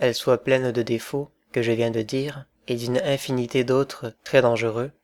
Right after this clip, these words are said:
qui se sentent mieux dans le degré suivant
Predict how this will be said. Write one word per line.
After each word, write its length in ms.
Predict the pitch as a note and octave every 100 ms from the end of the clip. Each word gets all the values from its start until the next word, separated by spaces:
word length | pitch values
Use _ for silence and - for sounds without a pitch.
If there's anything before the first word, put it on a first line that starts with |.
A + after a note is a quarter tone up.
| _
qui 120 | -
se 120 | A#2+ B2+
sentent 400 | - B2+ A#2+ B2+
mieux 480 | A#2+ A#2 B2+ C3+
dans 200 | B2 A#2+
le 140 | A2+ A2+
degré 360 | A#2 A2+ B2
suivant 500 | B2 - A#2+ A2 C3+